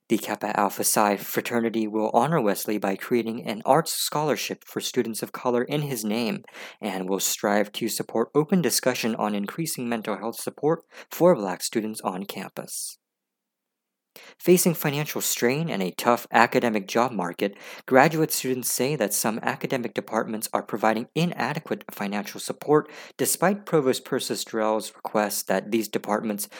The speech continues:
assist graduate students struggling to find funding amid the covid nineteen pandemic. Graduate students called on the university to provide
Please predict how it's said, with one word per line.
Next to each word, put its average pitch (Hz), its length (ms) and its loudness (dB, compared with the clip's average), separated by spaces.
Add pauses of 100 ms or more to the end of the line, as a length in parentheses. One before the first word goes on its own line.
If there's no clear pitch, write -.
(120)
assist - 420 0
graduate 135 420 2
students 104 400 -2
struggling 117 520 -2
to 113 260 -2
find 139 320 -2
funding 101 500 -2 (240)
amid 110 460 2
the 104 80 0
covid 104 340 -2
nineteen 95 420 -4
pandemic. 92 680 -4 (480)
Graduate 101 400 2
students 107 400 -2
called 151 340 2
on 117 180 0
the 104 40 -8
university 104 640 -4
to 120 240 0
provide 143 480 0